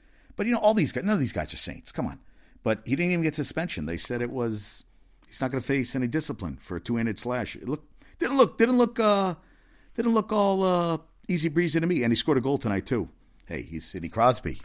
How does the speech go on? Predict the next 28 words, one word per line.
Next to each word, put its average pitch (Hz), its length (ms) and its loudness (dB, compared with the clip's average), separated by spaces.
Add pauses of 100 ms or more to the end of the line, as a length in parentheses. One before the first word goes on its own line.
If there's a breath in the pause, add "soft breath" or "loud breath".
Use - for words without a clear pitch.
(460 loud breath)
Different 98 260 -4
set 110 140 -2
of 107 60 0
rules 107 180 -2
for 87 80 -8
superstars. - 760 -6 (840 soft breath)
And, 95 180 -4
uh, 98 220 -2
I 185 60 -4
don't 220 100 2
know 208 80 4
if 160 100 -4
I 131 100 4
d-, - 340 -8 (160)
agree 107 240 2
with 90 120 0
Joe 104 160 2
Rogan 87 320 -2
on 76 100 -8
this 78 120 -10
front. 69 320 -14
He 110 100 -4
says 104 320 -2
that 98 280 -4 (380 soft breath)
Conor 139 280 0
will 123 160 0
be 107 400 0
a 90 500 -2